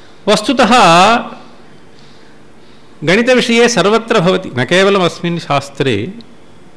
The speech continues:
अस्मिन् शास्त्रे तु एवं गुरोः लघोः गणनायां तत्र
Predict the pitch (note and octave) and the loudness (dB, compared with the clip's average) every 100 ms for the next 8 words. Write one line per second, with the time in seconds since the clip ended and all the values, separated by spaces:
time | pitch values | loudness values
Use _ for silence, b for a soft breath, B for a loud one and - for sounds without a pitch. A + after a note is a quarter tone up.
0 | B B B E3 D3+ A#3 A#3+ A3+ A3+ A3+ | B B B -6 -4 -2 -2 0 -2 -2
1 | A#3 A#3 A#3 B3 G#3+ A3 G3+ G3 D4 - | -2 0 0 0 2 2 0 -4 -8 -14
2 | - - - E3+ E3+ G#3 G#3 G3+ G3+ F#3+ | -20 -20 -18 -8 -2 0 0 0 0 0
3 | G3 G3 G3 F#3 F3+ F3 F3 E3+ E3+ F3 | -2 -2 -2 -4 -6 -6 -4 -2 -2 -4
4 | G3 F3 F3 | -6 -8 -4